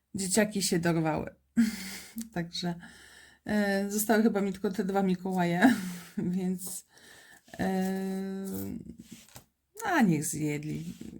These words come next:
Wiedzą, że ja zbytnio nie mogę, także, e, no to co, nie przedłużamy. O,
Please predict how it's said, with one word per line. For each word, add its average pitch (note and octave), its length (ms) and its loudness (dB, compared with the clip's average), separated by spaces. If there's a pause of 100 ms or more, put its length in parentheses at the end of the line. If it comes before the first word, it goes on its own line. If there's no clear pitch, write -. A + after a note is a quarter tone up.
Wiedzą, A3+ 380 2
że F3 100 2
ja F3 120 2
zbytnio E3+ 340 -2
nie D#3+ 160 -2
mogę, E3+ 300 -2
także, E3 380 -10 (1200)
e, B3 280 8 (220)
no D4+ 120 4
to D4+ 160 -2
co, D#3 300 -4
nie C4 140 2
przedłużamy. G#3+ 600 2
O, B3 160 4